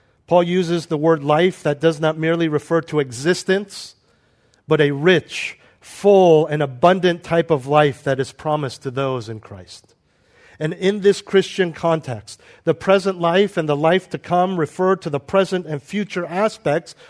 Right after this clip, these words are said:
of salvation. Sanctification now, glorification later. Turn with me to the Gospels, the front of your New Testament. Mark chapter ten, verses twenty-nine through thirty,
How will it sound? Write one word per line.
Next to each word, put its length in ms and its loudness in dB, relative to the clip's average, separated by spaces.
of 120 0
salvation. 840 -2
Sanctification 880 -4
now, 400 0
glorification 1040 -2
later. 400 -10
Turn 220 0
with 180 -2
me 120 -4
to 100 0
the 80 -10
Gospels, 720 -8
the 100 -18
front 280 -4
of 120 -6
your 120 -6
New 180 -8
Testament. 560 -16
Mark 280 2
chapter 380 -2
ten, 320 -4
verses 300 -10
twenty-nine 500 -6
through 160 -10
thirty, 420 0